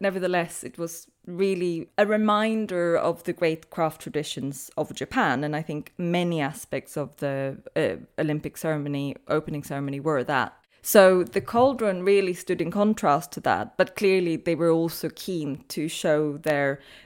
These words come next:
technical prowess and the future-looking aspect of Japanese design. So I think that in some ways you, through the ceremony, you saw everything from the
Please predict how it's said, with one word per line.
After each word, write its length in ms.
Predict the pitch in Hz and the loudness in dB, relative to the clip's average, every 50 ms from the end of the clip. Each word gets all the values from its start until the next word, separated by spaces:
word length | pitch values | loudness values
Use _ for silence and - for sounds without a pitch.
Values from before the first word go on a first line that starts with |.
| _ _ _ | _ _ _
technical 440 | - 220 208 - - 185 175 185 180 | 0 0 0 0 0 -4 -2 -2 -4
prowess 720 | 180 - 202 175 175 170 170 160 160 160 160 - - - | -4 -2 0 2 2 4 4 4 4 2 0 -6 -6 -2
and 220 | 170 160 156 151 - | 0 0 0 -2 -4
the 60 | 151 | -6
future-looking 840 | - - - 254 294 - - - 180 175 170 165 - 160 151 139 | -6 -4 0 0 0 0 0 0 0 0 0 0 -2 -6 -4 -4
aspect 500 | 127 139 - - - _ 110 90 - - | -4 -4 -6 -12 -8 _ -6 -6 -4 -6
of 120 | 143 135 - | -8 -6 -6
Japanese 460 | - 143 - - 139 139 131 131 - | -8 -8 -6 -6 -4 -4 -6 -6 -8
design. 420 | - 147 - 160 147 135 131 139 | -12 -8 -4 -2 0 0 0 0
So 120 | - - 160 | 0 0 0
I 20 | 170 | 0
think 360 | 165 - 190 185 185 185 - | 2 2 0 0 0 -2 0
that 200 | 180 160 - - - - - - - | 0 0 0 0 -6 -20 -20 -10 -6
in 100 | 180 180 | -6 -2
some 300 | - 214 190 190 196 190 | 2 4 4 4 4 2
ways 380 | 180 175 165 170 165 - - | 0 -2 -2 -4 -8 -10 -10
you, 340 | - 170 165 160 156 151 156 156 - _ _ _ _ _ | -6 -4 -2 -2 -2 -4 -6 -10 -16 _ _ _ _ _
through 200 | - 254 247 220 | -2 0 0 0
the 100 | 233 226 | 0 2
ceremony, 480 | - 220 214 214 208 196 185 180 180 | 4 6 6 6 2 -2 -4 -4 -6
you 260 | 180 - - - 185 | -8 -8 -8 -6 -6
saw 220 | 185 175 - 196 180 | -6 -4 -2 0 2
everything 500 | 180 180 165 175 180 175 170 170 170 165 | 2 2 0 -2 -6 -6 -6 -6 -6 -8
from 300 | - - 170 165 165 160 | -6 -4 -4 -2 -2 -4
the 360 | - - 160 151 147 147 | -2 0 2 2 2 0